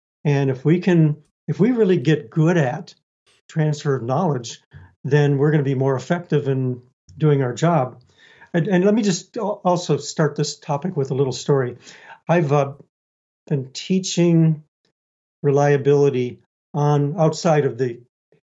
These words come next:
career I had in General Motors, for about twenty years, and reliability and F M E A and associated topics.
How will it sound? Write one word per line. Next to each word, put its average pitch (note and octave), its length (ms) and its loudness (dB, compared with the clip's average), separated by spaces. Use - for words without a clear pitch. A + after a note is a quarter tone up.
career C#3 320 -2
I B2+ 60 -4
had C3 140 -2
in A2 60 -10
General B2 300 -6
Motors, A#2 280 -6
for D#3 120 -2
about C#3 240 0
twenty C#3+ 300 2
years, A#2+ 360 -6
and C#3+ 460 0
reliability C#3+ 560 4
and B2+ 100 0
F C3 220 -2
M B2 120 -4
E B2+ 120 0
A B2+ 180 0
and A#2+ 300 -6
associated D3 540 0
topics. - 580 -6